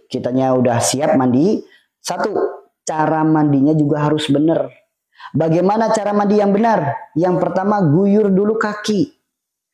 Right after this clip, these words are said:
Jadi yang kita basuh itu kakinya dulu, kaki sebelah kanan, baru kaki sebelah kiri. Kemudian naik ke atas, ke dada, baru ke belakang. Setelah ke belakang, baru di kepala. Guyur di kepala.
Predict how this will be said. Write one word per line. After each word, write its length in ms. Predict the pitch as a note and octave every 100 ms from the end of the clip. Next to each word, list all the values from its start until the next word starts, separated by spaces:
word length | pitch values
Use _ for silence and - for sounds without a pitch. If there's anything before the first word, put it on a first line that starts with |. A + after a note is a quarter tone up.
| _ -
Jadi 160 | D3 G#3+
yang 120 | A3
kita 200 | G3+ F#3+
basuh 400 | F3 C#3 B2 F#3
itu 160 | G3 A3+
kakinya 400 | G3+ - G3 F#3+
dulu, 480 | F#3 A3 A3+ - - _
kaki 260 | A#2 G#2 D#3+
sebelah 380 | - E3+ E3 D#3+
kanan, 560 | D#3+ F3 E3 C3 A2 - _ _ _ _ _ _ _ -
baru 260 | G2+ A2+ C#3+
kaki 240 | B2+ C3
sebelah 400 | C#3 B2 A#2 A2+
kiri. 380 | A2 G#2 G2+ - _ _ _ _ _ -
Kemudian 340 | A#2+ C3 C#3+
naik 300 | D3 C#3+ D3
ke 40 | C3+
atas, 580 | A#2+ - A#2+ D3 F3+ -
ke 60 |
dada, 560 | A#2 A2+ G#2+ A#2+ F#3 - - - -
baru 160 | G#2+ B2
ke 140 | C3+
belakang. 500 | A#2+ G#2+ - G2 F#2 - -
Setelah 320 | - F3 F3+
ke 140 | F3+
belakang, 560 | D3 B2 C#3 E3 D#3 C3
baru 420 | A#2+ A#2 B2+ C#3+
di 140 | C3+ B2
kepala. 800 | - - G#2+ G#2 G2+ F2+ G2+ - _ _ _ -
Guyur 480 | A#2+ C#3+ C#3+ C#3+ B2
di 80 |
kepala. 560 | B2 A#2+ A#2 A2 G#2 G2